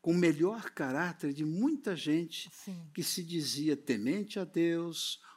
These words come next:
Speaker 1: ou religiosa de plantão.
Speaker 2: E também não entendo como as pessoas podem, através de, de qualquer religião, é, sei lá, despejarem ódio nos outros, se a religião,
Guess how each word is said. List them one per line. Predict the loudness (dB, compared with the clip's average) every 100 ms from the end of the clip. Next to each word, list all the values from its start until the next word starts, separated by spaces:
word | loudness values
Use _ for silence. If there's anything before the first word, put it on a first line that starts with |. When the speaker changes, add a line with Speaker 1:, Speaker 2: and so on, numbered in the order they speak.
| -2
Speaker 1:
ou | 2 2 0 -6 -20 -8
religiosa | 0 2 2 -2 -2 -2 -2 -4 -6
de | -4
plantão. | -4 -4 -4 -10 -12 -14 -8
Speaker 2:
E | -4
também | -2 0
não | 0 -2
entendo | -4 -4 -4
como | -4 -6
as | -4
pessoas | -4 -4 -6
podem, | -2 0 0 0
através | -2 0 0 -2 -4
de, | -8
de | -8 -4
qualquer | -4 -2 -4
religião, | -4 -4 0 0 0 -6 -18 -20 _ _ _ _ _ _ _ _ _ -6
é, | -2 0 0 0 -2 -8 -16 _ -20 -20 _
sei | -4 2
lá, | 4
despejarem | 4 0 2 2 4
ódio | 6 6 6 0
nos | -4 -2
outros, | -2 2
se |
a | 2
religião, | 2 0 0